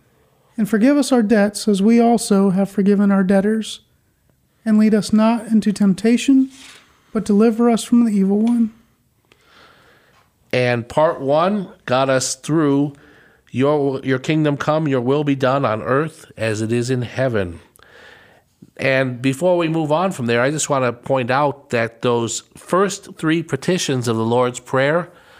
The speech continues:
Speaker 2: actually, this is kind of a good place for us to, um,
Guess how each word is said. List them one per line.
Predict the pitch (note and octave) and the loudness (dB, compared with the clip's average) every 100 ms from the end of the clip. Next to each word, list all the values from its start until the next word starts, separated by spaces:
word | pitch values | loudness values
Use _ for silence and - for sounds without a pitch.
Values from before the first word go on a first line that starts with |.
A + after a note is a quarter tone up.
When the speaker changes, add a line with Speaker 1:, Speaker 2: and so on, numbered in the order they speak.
| - - - _ _ _ - | -20 -20 -20 _ _ _ -6
Speaker 2:
actually, | D3+ - D#3+ | -4 -2 0
this | E3+ | -2
is | D3+ - | -4 -4
kind | D#3 D3+ | -4 -4
of | |
a | C3+ | -2
good | D3+ D3 | -4 -4
place | D#3 D3 - | -4 -2 -2
for | D3 | -2
us | C#3 - | -2 -4
to, | - C3+ B2 A#2+ | -4 -2 0 0
um, | A2+ A2 | -2 -4